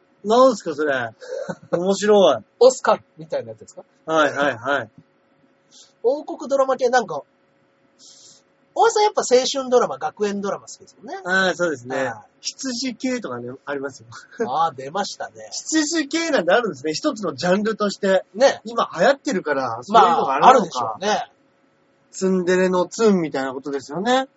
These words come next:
Speaker 2: そうですね。お嬢様みたいなやつですね。
Speaker 1: うん。
Speaker 2: 黒執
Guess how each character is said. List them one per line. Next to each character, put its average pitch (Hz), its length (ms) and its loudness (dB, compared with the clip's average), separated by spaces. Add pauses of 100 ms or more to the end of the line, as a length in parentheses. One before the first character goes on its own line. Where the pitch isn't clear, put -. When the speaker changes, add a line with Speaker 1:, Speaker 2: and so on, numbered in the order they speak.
(160)
Speaker 2:
そ 262 200 0
う - 20 0
で - 40 -2
す - 80 -10
ね。 175 120 -4
お 165 100 -4
嬢 190 160 2
様 143 240 -14
み 127 120 -20
た 123 120 -12
い 113 80 -14
な 156 180 -4
や 165 100 0
つ 127 60 -4
で - 60 -12
す 269 60 -12
ね。 - 20 -16
Speaker 1:
う - 40 -20
ん。 - 40 -20
Speaker 2:
黒 277 220 0
執 - 100 -10